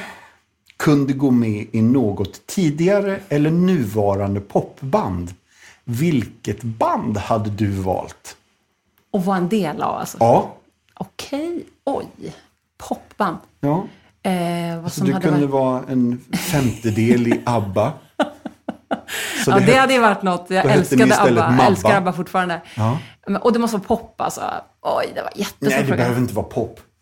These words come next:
Speaker 2: Kan det
Speaker 1: Band
Speaker 2: vara så här
Speaker 1: bara, band bara.
Speaker 2: Band.
Speaker 1: Mm.
Speaker 2: Eh, det kanske ändå får bli abba, tror jag. Jag tycker jätte-,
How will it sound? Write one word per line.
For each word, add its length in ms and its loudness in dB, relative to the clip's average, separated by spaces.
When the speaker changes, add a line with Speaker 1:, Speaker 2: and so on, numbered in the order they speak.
Speaker 2:
Kan 140 4
det 60 6
Speaker 1:
Band 20 4
Speaker 2:
vara 120 6
så 100 4
här 100 6
Speaker 1:
bara, 200 -8
band 240 2
bara. 220 2
Speaker 2:
Band. 500 -2
Speaker 1:
Mm. 180 6
Speaker 2:
Eh, 520 -4
det 100 -6
kanske 340 -2
ändå 320 0
får 300 -8
bli 1300 -4
abba, 920 -8
tror 140 -8
jag. 220 -4
Jag 240 -6
tycker 260 -2
jätte-, 720 -4